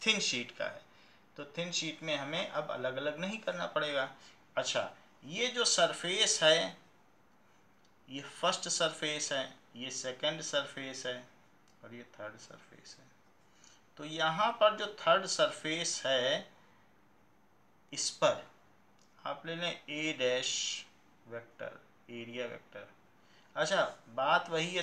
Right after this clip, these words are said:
thin हो चाहे जो भी हो, अब आप proton यहाँ रखोगे तो इधर भागेगा, उधर रखोगे उधर भागेगा। तो यहाँ पर area, अगर ये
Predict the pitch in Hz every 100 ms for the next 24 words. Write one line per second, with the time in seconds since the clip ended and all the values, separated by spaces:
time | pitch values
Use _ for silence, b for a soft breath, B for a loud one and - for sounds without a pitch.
0 | - - 165 165 160 156 143 160 160 165
1 | 160 165 - 143 147 147 - 147 143 147
2 | 151 143 151 151 - 147 147 139 131 143
3 | 143 143 143 139 135 135 135 131 131 127
4 | 127 131 135 131 127 123 123 - B B
5 | B - - 156 196 - 180 214 - 208
6 | 214 - 147 151 156 165 185 214 156 -
7 | 156 185 202